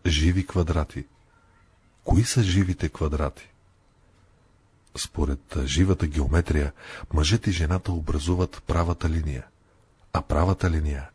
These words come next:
е най-късото разстояние между две точки.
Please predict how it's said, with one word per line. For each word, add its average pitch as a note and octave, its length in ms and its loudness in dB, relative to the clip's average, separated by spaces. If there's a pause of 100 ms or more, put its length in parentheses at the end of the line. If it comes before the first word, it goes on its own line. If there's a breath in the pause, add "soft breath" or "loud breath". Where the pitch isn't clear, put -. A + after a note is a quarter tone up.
е D#2+ 120 0
най-късото F2+ 840 -2
разстояние D#2+ 440 -2
между D2 300 -4
две D2+ 160 -4
точки. - 500 -12